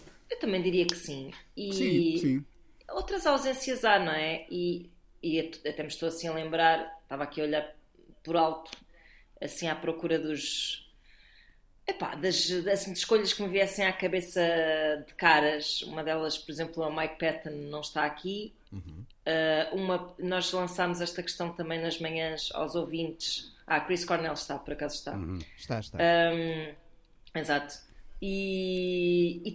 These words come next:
Speaker 1: Tom Waits está aqui?
Speaker 3: Não o vi.
Speaker 1: Não vi
Speaker 2: Esteve
Speaker 1: aqui.
Speaker 2: na primeira,
Speaker 1: Esteve
Speaker 2: mas
Speaker 1: na
Speaker 2: acho que foi à
Speaker 1: dois mil e oito.
Speaker 2: vida.
Speaker 1: É, esteve na lista de dois mil e oito.
Speaker 3: Essa nós
Speaker 1: Também
Speaker 3: percebemos,
Speaker 1: me
Speaker 3: olha,
Speaker 1: pergunto,
Speaker 3: mais
Speaker 1: pois não, é,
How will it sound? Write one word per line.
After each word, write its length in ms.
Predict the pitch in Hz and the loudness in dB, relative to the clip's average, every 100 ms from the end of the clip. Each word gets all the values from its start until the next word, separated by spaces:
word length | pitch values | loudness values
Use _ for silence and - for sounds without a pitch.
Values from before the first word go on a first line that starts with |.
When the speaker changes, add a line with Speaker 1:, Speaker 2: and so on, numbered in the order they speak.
| - | -2
Speaker 1:
Tom 260 | 302 262 151 | -2 0 -2
Waits 480 | 139 143 - - | -2 -6 -6 -6
está 200 | - 226 | -6 -4
aqui? 520 | 214 - 139 - - 160 - - - - | -6 -8 -10 -10 -10 -14 -20 -20 -20 -14
Speaker 3:
Não 140 | 87 | -12
o 40 | 110 | -10
vi. 240 | 104 78 - _ _ _ _ _ - - | -10 -12 -16 _ _ _ _ _ -20 -6
Speaker 1:
Não 340 | 170 226 269 | -2 -2 -2
vi 100 | 262 | 0
Speaker 2:
Esteve 300 | 269 294 190 | 0 6 8
Speaker 1:
aqui. 100 | 170 | 8
Speaker 2:
na 100 | 190 | 6
primeira, 540 | - 185 180 185 196 202 | 8 8 10 10 10 8
Speaker 1:
Esteve 240 | 202 277 | 10 10
Speaker 2:
mas 80 | 277 | 10
Speaker 1:
na 120 | 277 | 8
Speaker 2:
acho 120 | - | 8
que 60 | 277 | 6
foi 100 | 254 190 | 8 10
à 100 | 190 | 10
Speaker 1:
dois 40 | |
mil 60 | 175 156 | 12 10
e 40 | |
oito. 220 | 131 107 - | 8 2 -6
Speaker 2:
vida. 140 | 131 - | -14 0
Speaker 1:
É, 160 | 196 202 | 4 6
esteve 300 | 196 233 220 | 6 4 4
na 60 | 220 | 2
lista 280 | 220 - 226 | 2 0 -2
de 60 | |
dois 220 | 196 226 226 | 4 4 4
mil 180 | 220 | 0
e 80 | 226 | 2
oito. 220 | 202 185 - | 4 2 -2
Speaker 3:
Essa 180 | - 110 | -6 -6
nós 180 | 110 | -6
Speaker 1:
Também 300 | - 226 240 | -4 0 2
Speaker 3:
percebemos, 80 | 254 | 4
Speaker 1:
me 60 | - | 4
Speaker 3:
olha, 140 | 262 | 4
Speaker 1:
pergunto, 400 | 247 254 254 - - - | 4 0 -2 -8 -20 -4
Speaker 3:
mais 220 | 302 349 | 0 0
Speaker 1:
pois 180 | 359 339 | 0 -4
não, 60 | 311 | 2
é, 800 | 302 285 285 285 277 269 247 | 6 6 4 -6 -8 -8 -10